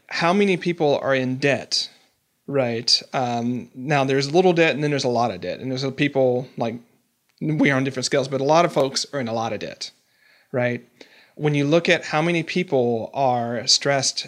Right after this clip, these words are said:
and need to take, uh, medications to monitor the anxieties and things like that, and you start to say, "Okay, that's the common choice. That's the conventional choice leads to you not liking your job, um, you not,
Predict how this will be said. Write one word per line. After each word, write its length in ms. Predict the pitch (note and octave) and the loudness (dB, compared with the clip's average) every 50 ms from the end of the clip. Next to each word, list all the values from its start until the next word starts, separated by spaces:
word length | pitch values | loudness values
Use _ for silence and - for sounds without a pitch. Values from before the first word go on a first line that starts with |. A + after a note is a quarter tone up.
| - - | -12 -10
and 240 | - C#3 C3 B2+ C3 | -8 -6 -4 -4 -4
need 200 | C#3 C#3+ C#3+ C#3+ | -2 -4 -4 -4
to 100 | D3 C3 | -4 -6
take, 480 | - - - D3 C#3 C3+ C3 - - - - _ _ - | -4 -4 -2 -2 -2 -2 -4 -8 -12 -20 -20 _ _ -12
uh, 180 | D3+ C#3 C3 B2 | -8 -6 -6 -4
medications 800 | B2+ C3 B2+ A#2+ A#2 - - G3 F#3+ F3+ - - A#2+ B2 A#2+ - | -4 -6 -6 -6 -8 -4 0 0 2 2 0 -2 -2 -4 -6 -6
to 80 | - C3+ | -6 -6
monitor 420 | C3 B2+ B2 B2+ B2+ A#2+ A#2+ A#2+ | -6 -4 -4 -6 -6 -6 -6 -6
the 60 | A#2+ | -8
anxieties 720 | A#2 A2+ A#2 B2+ C3 C#3+ C3+ C3+ C3+ B2+ B2+ B2+ A#2 A#2 - | -8 -8 -8 -6 -4 -2 -2 -2 0 -2 -2 -2 -4 -4 -6
and 120 | A#2+ A#2+ | -8 -8
things 220 | - A2+ A2+ - C#3+ | -10 -10 -8 -4 -2
like 200 | D3+ D#3+ D#3+ - | -2 -2 -2 -4
that, 260 | C3 A2+ A2+ A2+ - - - - - - - _ - | -8 -10 -12 -14 -18 -20 -20 -20 -20 -20 -12 _ -4
and 100 | D#3 D#3 | -2 0
you 60 | D3+ | 0
start 260 | D3 - G#3 G3 E3 F3 | 0 0 0 -2 -2 -2
to 100 | - E3+ | -4 -2
say, 240 | - F3+ D#3 D3 C#3+ | 2 2 2 2 2
"Okay, 360 | D3+ F#3 F#3 F#3 C#3+ B2 - - - | 0 -4 -4 -4 -4 -4 -4 -6 -8
that's 600 | D3+ D3+ D3+ D#3+ G#3 B3+ B3 - - - - - _ _ _ _ _ _ _ _ - | -4 -2 0 0 2 2 2 2 0 0 -2 -4 _ _ _ _ _ _ _ _ -4
the 100 | D#3+ C#3+ | -4 -4
common 560 | - - - - D#3 D#3 D3 C3+ C3 B2+ B2 | -2 -2 0 2 4 4 4 2 0 -2 -2
choice. 380 | B2+ - - G2 - - - - | -2 -2 -2 -4 -4 -4 -4 -2
That's 220 | D3 D3 D3 - | -2 -2 0 0
the 100 | - G3+ | 0 0
conventional 480 | G3+ E3+ D#3 D3 D3+ C#3+ - C#3 C3+ C3 | 0 0 0 2 2 0 0 -2 -4 -4
choice 340 | - - B2+ A#2 A#2 - | -2 -2 -2 -2 -2 -4
leads 360 | C3 B2+ C3 C#3 D3 C3+ - - | -4 -4 -2 -2 0 0 -2 -2
to 540 | - - D#3+ C#3 C3 B2 A#2+ A#2 A2+ C3 - - _ _ _ - - _ _ | 0 0 0 0 0 0 0 -2 -4 -6 -8 -12 _ _ _ -20 -20 _ _
you 120 | - C3+ C3 | -4 -2 0
not 300 | B2+ C#3 D#3+ F#3 - - | 2 2 2 0 2 2
liking 320 | F3+ E3+ E3+ - F#3 F#3+ | 2 2 2 0 0 -2
your 100 | G3 G3 | -2 0
job, 380 | F3+ D3 A2+ G2 F2+ F2 F2 - - - - - _ _ _ _ _ - - _ _ _ _ _ | 0 0 -2 -2 -4 -12 -16 -18 -20 -20 -20 -20 _ _ _ _ _ -20 -20 _ _ _ _ _
um, 580 | - D3 C3+ B2+ B2+ B2+ B2+ C#3 C#3+ B2+ B2+ - - _ - - _ _ _ | 0 0 2 2 0 0 -2 -4 -4 -6 -8 -8 -12 _ -20 -20 _ _ _
you 340 | - D3+ C#3+ C#3 C3 C3 B2+ B2 A#2+ A2 A2+ | -4 -2 0 0 0 0 -2 -6 -8 -10 -8
not, 680 | C3 D3 C#3+ C#3 D3 D#3+ F3 - - - - - - | -2 0 2 4 4 4 2 2 0 0 0 0 -2